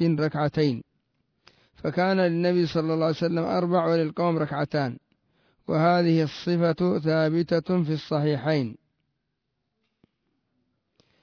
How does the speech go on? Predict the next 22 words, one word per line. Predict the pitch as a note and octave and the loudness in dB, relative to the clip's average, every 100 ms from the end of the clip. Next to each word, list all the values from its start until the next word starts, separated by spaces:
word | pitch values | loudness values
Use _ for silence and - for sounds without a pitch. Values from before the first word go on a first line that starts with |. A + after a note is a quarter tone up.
| _ - | _ -4
من | D#3+ | -2
حديث | D#3+ F#3 G#3 F3 | -2 0 0 0
جابر. | G3 G3+ D3+ C3+ | 2 2 0 -2
وكا-، | C#3+ C#3+ D3 F3 F3 | -6 -8 -4 -2 -2
ومنها | - E3+ F3+ F#3 F3 F3 F3+ | -2 -2 0 0 0 0 -2
أنه | F3+ E3 D#3 | -2 -2 -2
صلى | E3+ E3+ E3+ | -4 -4 -2
بكل | D#3 D3+ E3+ E3 | -4 -4 -4 -4
طائفة | D#3 E3+ F#3 D#3+ E3+ | -4 -4 -2 -2 0
ركعة، | F3 C3 B2 - _ _ _ _ _ | -2 -4 -10 -14 _ _ _ _ _
فكان | - - - F#3 F3+ E3 | -10 -8 -2 0 2 2
له | F3 E3 | 2 2
ركعتان | D#3 C#3+ D3 - E3 F3 F3+ D#4+ | 0 -2 -4 -2 0 0 -2 -4
وللقوم | F#3+ E3 E3 F3 F3 E3+ | -2 -2 -2 -2 -2 0
ركعة، | D#3+ E3 D3+ B2+ - _ _ _ _ _ _ - | 0 0 -4 -8 -10 _ _ _ _ _ _ -6
وهذه | D3+ F3 F3+ E3 | 0 2 2 2
الصفة | D#3 - F3 E3+ D#3+ | 0 -4 -2 -2 -2
أخرجها | C#3+ D#3+ E3+ E3 | -2 -4 0 0
النسائي | D#3 D3+ D3+ D#3+ E3+ F#3 F3+ | 0 0 -2 -2 -2 -2 -2
بإسناد | D#3+ D3+ C3 D3+ D#3+ E3+ E3+ | -2 -4 -4 -4 -2 -2 -2
رجاله | D#3+ D#3 D#3 D#3+ E3+ E3+ F3 | -2 -4 -2 -2 0 -2 -2
ثقات. | D3+ E3 D3 | -4 0 -2